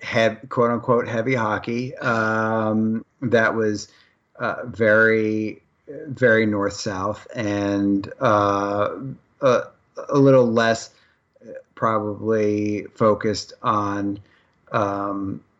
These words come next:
creativity and a little more focused on, you know, low to high and, uh, things like that. Um, so the, the current team, you know,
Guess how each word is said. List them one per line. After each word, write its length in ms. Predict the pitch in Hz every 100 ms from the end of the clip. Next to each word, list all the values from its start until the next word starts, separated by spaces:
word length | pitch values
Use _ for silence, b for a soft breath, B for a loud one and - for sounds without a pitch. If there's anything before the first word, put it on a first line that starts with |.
| -
creativity 880 | - 113 98 - 98 101 113 117 -
and 500 | 127 107 104 104 101
a 40 | 101
little 240 | 101 104
more 280 | 104 104 101
focused 480 | 110 104 110 - 113
on, 460 | 104 104 98 95 B B B B _ _ -
you 100 | 107
know, 320 | 92 85 - - - -
low 320 | - 104 101 101
to 120 | 101
high 1080 | 92 98 95 95 95 92 92 92 92 92 95 -
and, 760 | 101 90 87 85 85 85 85 -
uh, 580 | 123 104 104 104 107 - - - - _ _ 151 151 160
things 280 | 135 151 107
like 180 | 101 95
that. 380 | 107 98 98 - 131 113 - 143
Um, 600 | 120 110 110 107 107 - b b b
so 460 | - 147 135 123 - _ -
the, 260 | 139 123 135 135
the 120 | 127
current 420 | - 170 220 160
team, 440 | - 120 120 127 - _ _ _
you 100 | 147
know, 280 | 131 120 127